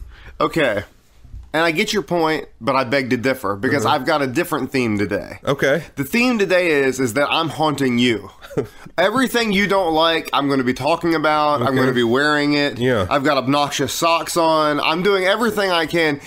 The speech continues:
Speaker 1: Today is your nightmare in the form of me.
Speaker 2: It's a cartoon version of John Cena. He's lifting weights over his head, and it says, "Respect."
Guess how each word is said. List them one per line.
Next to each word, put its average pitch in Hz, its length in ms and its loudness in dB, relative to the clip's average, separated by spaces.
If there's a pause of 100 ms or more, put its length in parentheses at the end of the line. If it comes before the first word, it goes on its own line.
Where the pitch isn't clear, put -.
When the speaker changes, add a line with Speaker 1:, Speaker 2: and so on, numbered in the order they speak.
(220)
Speaker 1:
Today 247 320 2
is 180 220 2
your 185 160 2
nightmare 123 680 0 (120)
in 170 160 2
the 160 80 2
form 156 360 0
of 127 140 0
me. 131 480 -2
Speaker 2:
It's - 160 -2
a 143 80 0
cartoon 190 640 2
version 165 320 0
of 139 80 -2
John 147 260 0
Cena. 143 280 0
He's 120 200 0
lifting 147 540 0
weights 143 340 0
over 131 240 0
his 120 120 0
head, 123 260 0
and 113 160 0
it 107 100 -2
says, 120 320 0
"Respect." - 680 -2